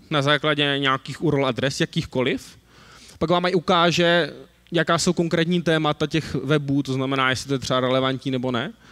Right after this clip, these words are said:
a jak je to publikum velké, jaká tam je de-, demografická, demografické složení. A tady na to publikum, vlastní publikum můžete cílit.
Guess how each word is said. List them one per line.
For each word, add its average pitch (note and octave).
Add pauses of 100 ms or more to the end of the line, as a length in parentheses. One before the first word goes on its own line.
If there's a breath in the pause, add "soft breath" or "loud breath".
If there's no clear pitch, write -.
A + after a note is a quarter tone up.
(400 loud breath)
a C3
jak C#3
je D#3
to C#3+
publikum C#3
velké, C#3+
jaká B2+
tam B2+
je B2
de-, A#2
demografická, B2
demografické B2+
složení. B2 (880 loud breath)
A D3
tady F3
na F3
to F3+
publikum, D#3+
vlastní D#3
publikum D3+
můžete D3+
cílit. A2